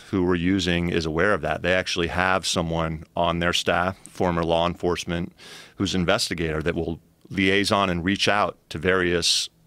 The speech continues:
law enforcement agencies, both here in the United States and internationally, so that, say, another case comes out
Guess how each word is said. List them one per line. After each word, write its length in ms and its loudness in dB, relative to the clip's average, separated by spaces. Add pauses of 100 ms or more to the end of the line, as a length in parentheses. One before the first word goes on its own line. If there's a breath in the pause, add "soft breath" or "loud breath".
(160)
law 180 2
enforcement 440 0
agencies, 400 -2
both 240 2
here 220 2
in 40 2
the 60 2
United 240 2
States 360 0
and 260 0
internationally, 680 0
so 280 2
that, 280 2 (880 loud breath)
say, 200 0
another 260 2
case 280 2
comes 260 -2
out 260 2